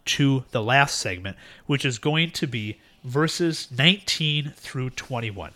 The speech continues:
And so I'm gonna read them here before we dive in. So here they are. "If they were all one part, where would the body be? But as it is,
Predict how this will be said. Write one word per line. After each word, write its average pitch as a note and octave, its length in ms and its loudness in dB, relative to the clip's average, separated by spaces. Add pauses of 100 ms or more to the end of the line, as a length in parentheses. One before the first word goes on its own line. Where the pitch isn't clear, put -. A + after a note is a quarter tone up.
(140)
And G#2+ 120 -14
so - 120 -8
I'm G#2 80 -8
gonna G#2 140 -6
read D#3 260 4
them E3+ 120 -4
here B2+ 380 -4 (400)
before B2 580 -6
we A#2 100 -8
dive F#2 380 -10
in. A2+ 120 -14 (840)
So - 140 -6
here G3 180 4
they F3+ 140 6
are. E2 160 -8 (1300)
"If F3 160 4
they B3+ 140 10
were A3 240 6
all G3+ 500 4
one E3+ 240 -2
part, A#2 520 -6 (420)
where B2 240 6
would C4 160 4
the B3+ 80 0
body A3 340 -4
be? F2+ 280 -8 (840)
But E3 140 6
as A#3 240 8
it B3+ 100 0
is, F#2+ 400 -4